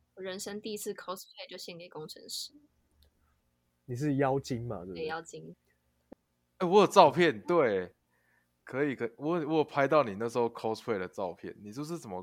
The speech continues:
Speaker 3: 弓箭？
Speaker 1: 就是拿弓箭的一个妖精啊，然后那时候刚好金色头发，然后还要穿那个他们的高很，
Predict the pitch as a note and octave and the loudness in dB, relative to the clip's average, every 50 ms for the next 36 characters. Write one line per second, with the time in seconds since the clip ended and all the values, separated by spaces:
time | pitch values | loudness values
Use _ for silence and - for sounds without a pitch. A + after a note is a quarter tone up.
0 | - _ - B2+ A#2+ B2 B2+ A#2+ - C#3 - C#4+ D4 C#4 A3+ F3 E3+ G3+ - G3 | -10 _ -8 -8 -8 -8 -10 -8 -6 -6 -4 -4 -2 -2 -2 -2 -2 -2 -6 -8
1 | F#3+ F#3 G3+ G#3 - G#3+ F#3 E3+ E3+ E3 E3 E3 E3 D#3+ D#3+ D3+ D#3 D3 - - | -10 -10 -10 -8 -8 -8 -6 -8 -8 -10 -10 -10 -10 -10 -10 -10 -10 -12 -10 -6
2 | E3+ D#3 E3 E3+ E3+ - D#3+ - - G#2+ A2 - F#3+ G#3 A3 B3 C4 - G#3 G3+ | -6 -6 -6 -8 -10 -12 -14 -14 -16 -16 -12 -8 -4 -2 -2 -2 -2 -4 -6 -6
3 | - F#3+ G#3 G3+ G3 A#2+ - - E3 D3+ D3 - F3+ C#3+ - - - F#2 - - | -6 -8 -8 -6 -8 -10 -10 -10 -12 -12 -10 -10 -10 -10 -10 -12 -14 -16 -16 -16
4 | - - - - - _ _ _ _ _ _ _ _ _ _ _ - G#3 G#3 G#3+ | -16 -16 -16 -16 -18 _ _ _ _ _ _ _ _ _ _ _ -4 0 2 4
5 | A3 G#3+ A3 A3+ G#3 F3+ F#3+ - A#3+ E3 F3+ F3+ F3+ F3+ F3 E3+ C#3+ C3+ C#3 - | 4 4 2 2 0 -4 -4 -4 -6 -8 -8 -10 -12 -12 -10 -8 -8 -8 -10 -12
6 | _ _ _ - - A#3+ A3 G3 F#3 F#3 - - F#3+ F#3 F#3 G3 - - - - | _ _ _ -8 -6 -4 -4 -4 -4 -6 -6 -2 -2 -2 -2 -2 -6 -10 -16 -16